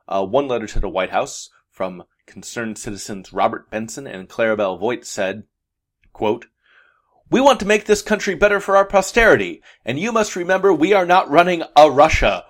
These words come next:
or communistic government," unquote. The folks in Plymouth, Massachusetts, they were none too pleased, given that they claimed to have been the site of the first Thanksgiving,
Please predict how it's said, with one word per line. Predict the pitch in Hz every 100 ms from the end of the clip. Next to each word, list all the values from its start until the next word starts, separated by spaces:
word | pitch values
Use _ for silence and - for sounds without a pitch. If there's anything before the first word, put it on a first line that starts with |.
| _
or | 120 123
communistic | - 147 160 165 143 139 - 156
government," | 147 143 120 104 - _ _ _ _
unquote. | 110 117 101 113 90 - _ _ _ _ _ - _ _ _ _
The | -
folks | 110 156 151 -
in |
Plymouth, | 127 156 151 147
Massachusetts, | 131 - 120 - 139 143 - - - - _ _ _ _
they | 117
were | 110
none | 107 104
too | - 104
pleased, | - 95 101 120
given | 117 104
that | 101 98
they | 101
claimed | - 104 104
to |
have | 101 98 -
been | 104 101
the | 101
site | - 101 95
of | 95
the | 95
first | - 113 -
Thanksgiving, | 101 92 - 90 95 131